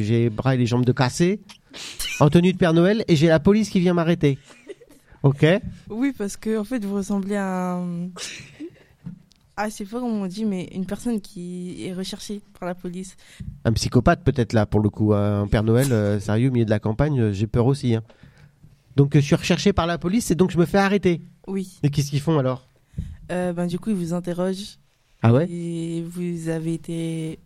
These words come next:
Speaker 1: Oui, ils me croient ou ils me croient pas ?
Speaker 2: Ils vous croient pas.
Speaker 1: Ah bah, tu m'étonnes. Ok. Et, euh, et ils, m-, ils font quoi avec moi ?
Speaker 2: Ils vous donnent pas de nourriture pendant quatre jours.
Speaker 1: Quatre jours ?
Speaker 2: Oui.
Speaker 1: Ouf. Bah, je vais peut-être maigrir pour le coup. D'accord ?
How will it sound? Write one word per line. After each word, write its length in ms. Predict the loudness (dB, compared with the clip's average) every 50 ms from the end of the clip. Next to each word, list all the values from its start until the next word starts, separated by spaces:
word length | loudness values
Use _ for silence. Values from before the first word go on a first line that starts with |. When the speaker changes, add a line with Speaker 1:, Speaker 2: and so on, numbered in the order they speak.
| _ _ _ -20 -20 _ _ _ 0
Speaker 1:
Oui, 80 | 2 2
ils 60 | 2
me 80 | 0 -2
croient 240 | 2 4 4 4
ou 60 | 6 4
ils 80 | 2
me 40 | 2
croient 160 | 2 0 2
pas ? 200 | 2 2 2 0 -2 -10 -12 -10
Speaker 2:
Ils 80 | -8
vous 80 | -8 -8
croient 160 | -10 -12 -10
pas. 180 | -10 -10 -12 -8 -4
Speaker 1:
Ah 60 | -2
bah, 100 | 0 0
tu 160 | 0 0 0
m'étonnes. 360 | 0 0 2 0 -2 -2 -6 -12 -16 _ _ _ _ -20 -20 -20 -20 _ _ _ _ _ _ -6
Ok. 140 | -6 -2 -2
Et, 100 | -4 -4 -4 _ -16 -18 -18 -20 -12 0 4 4 6 6 6 4
euh, 180 | 4 2 0 0
et 460 | 0 2 4 4 4 4 4 2 2
ils, 60 | 2 2
m-, 140 | 2 2 2
ils 140 | 0 -2 -2
font 140 | -2 0
quoi 120 | 2 2 2
avec 180 | 2 0 0
moi ? 180 | 0 0 0 0 -4 -12 -20 -20 _ _ _ _ _ _ -20 _ _
Speaker 2:
Ils 140 | -8 -8 -6
vous 360 | -6 -6 -6 -4 -4 -4 -2
donnent 160 | -2 -2 -2
pas 120 | -2 -2 -2
de 40 | -2
nourriture 400 | -2 -2 -4 -6 -6 -8 -10 -6
pendant 300 | -4 0 2 2 2 2
quatre 240 | 0 -2 -4 -4
jours. 180 | -6 -8 -8 -8 -12 -20 _ _
Speaker 1:
Quatre 180 | 4 4 4 4
jours ? 280 | 4 4 4 4 2 -2 -8 _ _ _ _ _ _ _ _
Speaker 2:
Oui. 160 | -14 -14 -14 -16 _ -2
Speaker 1:
Ouf. 160 | 0 0 0 -2 -10 -20 _ _ -20 -10 -8
Bah, 80 | -6 -6
je 60 | -6
vais 40 | -8
peut-être 260 | -8 -10 -10 -4 -2
maigrir 360 | 0 0 2 0 0 -2 -6
pour 160 | -6 -6 -4
le 80 | -4 -2
coup. 180 | -2 -4 -6 -6 -10 _ _ _ _ _ _ _ 0
D'accord ? 320 | 2 4 4 2 0